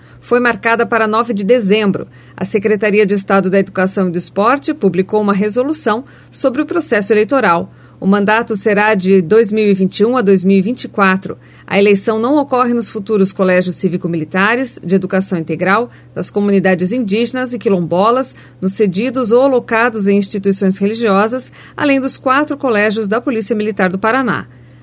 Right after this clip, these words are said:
A eleição está marcada para o dia nove de dezembro, uma quarta-feira, das oito horas da manhã às dez da noite. Já o segundo turno, onde for necessário,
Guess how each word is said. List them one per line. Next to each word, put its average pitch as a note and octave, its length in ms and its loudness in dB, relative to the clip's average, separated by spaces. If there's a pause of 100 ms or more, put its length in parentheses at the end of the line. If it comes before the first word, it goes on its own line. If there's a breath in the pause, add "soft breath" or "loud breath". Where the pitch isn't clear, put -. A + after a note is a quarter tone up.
A - 100 -2
eleição G3 340 4
está G3 180 0
marcada G#3+ 440 0
para G3 160 0
o F#3+ 60 2
dia F3 160 0
nove F3 280 -4
de D#3 80 -6
dezembro, G3 500 -2
uma F3+ 140 0
quarta-feira, F#3 640 0
das G3 220 0
oito A#3 200 0
horas G#3 200 0
da F3+ 100 0
manhã F3+ 320 0
às A3 100 0
dez F3+ 220 0
da A#3+ 160 -2
noite. D3+ 400 -4 (300 loud breath)
Já F3+ 120 -4
o F3+ 60 -2
segundo F#3+ 380 0
turno, B3+ 420 -2
onde F#3+ 140 0
for F#3+ 200 -4
necessário, A3 720 -2